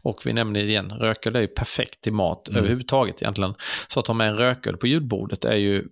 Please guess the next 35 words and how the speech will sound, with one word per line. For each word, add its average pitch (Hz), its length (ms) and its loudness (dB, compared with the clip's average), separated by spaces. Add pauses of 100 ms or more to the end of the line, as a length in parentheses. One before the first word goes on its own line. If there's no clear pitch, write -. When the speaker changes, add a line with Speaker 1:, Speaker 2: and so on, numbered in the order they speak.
Speaker 1:
briljant, 117 460 0
skulle 101 220 -4
jag 92 80 -2
säga. 101 240 2
Och 107 100 0
det 107 80 -2
vi 104 80 2
har 107 60 2
sett, - 320 -2
vi 120 80 2
har 110 140 4
redan 113 260 0
haft 127 240 -2
en 123 140 2
rököl 110 320 0
tidigare. 104 500 0
Vinterblås 107 600 0
var 113 180 4
ju 101 60 2
väl 107 120 2
lucka 110 360 0
nummer 104 300 0
ett, - 520 -8
eh, 127 140 4 (120)
nummer 147 220 2
två 120 240 -2
var 151 160 2
det, 104 60 2
va? 120 60 2
Speaker 2:
Mm, 123 240 6
Speaker 1:
I 143 40 0
kanalen, 113 280 6
Speaker 2:
mm. 123 100 0
Speaker 1:
tror 139 140 2
jag. 139 100 -2